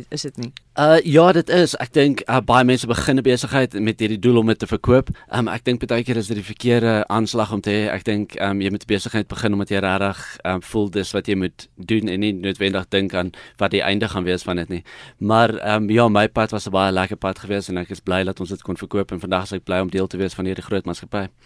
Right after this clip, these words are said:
Speaker 1: Okay, jy sê dit was 'n lekker pad, maar jy sê ook dit was harde werk en jy moet 'n bietjie moeite doen en jy moet dikwels goed doen wat jou ongemaklik laat voel en wat, eh, wat moeite is. So wat is jou raad aan mense wat graag in, in 'n onderneming wil ingaan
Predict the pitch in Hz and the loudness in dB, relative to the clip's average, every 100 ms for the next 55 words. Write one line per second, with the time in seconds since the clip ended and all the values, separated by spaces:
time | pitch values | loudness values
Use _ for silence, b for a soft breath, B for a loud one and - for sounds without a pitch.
0 | B B B B 247 277 269 277 262 269 | B B B B -2 0 2 0 -4 -2
1 | 262 208 262 - 320 254 233 214 196 220 | 2 2 2 0 0 2 2 2 2 0
2 | 214 202 190 175 170 185 156 185 147 117 | -2 -4 -2 0 0 0 2 4 4 0
3 | 151 151 156 170 170 165 170 196 185 185 | -4 -2 -4 -4 -2 -2 -2 -2 -2 0
4 | 175 170 180 226 - 220 175 185 180 185 | 0 0 -2 -2 -2 -4 -2 -2 0 0
5 | 175 175 - - 180 185 156 190 175 175 | 2 0 -2 -4 -4 0 0 0 -6 -6
6 | 160 - 156 143 143 143 - 147 143 131 | -8 -6 -4 -4 -4 -6 -6 -4 -4 -4
7 | 151 170 180 - - - - B B B | -2 0 0 -2 -8 -12 -12 B B B
8 | 247 247 370 330 285 190 165 185 170 - | 0 2 2 2 2 2 4 4 4 2
9 | 185 175 170 202 185 - 185 180 170 - | 0 2 0 -2 -4 -2 -2 0 -4 -2
10 | 170 - 165 160 151 160 151 156 180 165 | -4 -2 -2 -2 -2 -4 -4 -4 -2 -2
11 | 175 | -4